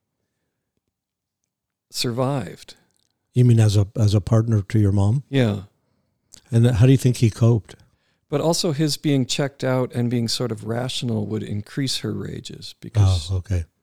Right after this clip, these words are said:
Speaker 1: it was like oil and water.
Speaker 2: Right.
Speaker 1: They fought a lot.
Speaker 2: Well, especially with somebody with borderline personality disorder, the kind of devotion that that person requires is fairly significant. And when you don't provide it,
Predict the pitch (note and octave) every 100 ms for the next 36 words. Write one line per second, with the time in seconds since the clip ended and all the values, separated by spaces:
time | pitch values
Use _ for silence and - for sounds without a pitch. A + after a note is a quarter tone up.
0 | _ _ - A2+ - B2+ A2+ A2 A2 G#2+
1 | G#2 G#2 A2 - G#2 G#2+ G#2+ G#2 F2+ -
2 | - A2 A1+ - G1+ - - _ _ _
3 | _ _ _ _ C3 B2 G#2 - B2+ -
4 | G#2 G2 A2 G#2+ G#2 G2 G2 G#2+ G#2 G2+
5 | G2 F#2+ F#2+ G#2+ G2+ G#2 F2+ G2+ F#2+ F#2+
6 | G#2 A#2+ A#2 F#2+ G2+ A2 A2+ A2+ A2 G2+
7 | F#2+ A2 G2 - G#2+ - G2+ G2 - G#2
8 | G#2 G2+ F2 B2+ G2+ F#2 - - - -
9 | - - _ - - A2+ A#2 A2 G#2 G2+
10 | C#3+ - G#2+ G2 A#2+ B2 G#2 G2+ F#2+ G2
11 | G2 G2+ G2+ G2+ F#2+ A2 F2+ G2 F2 G#2
12 | G#2 F#2+ F#2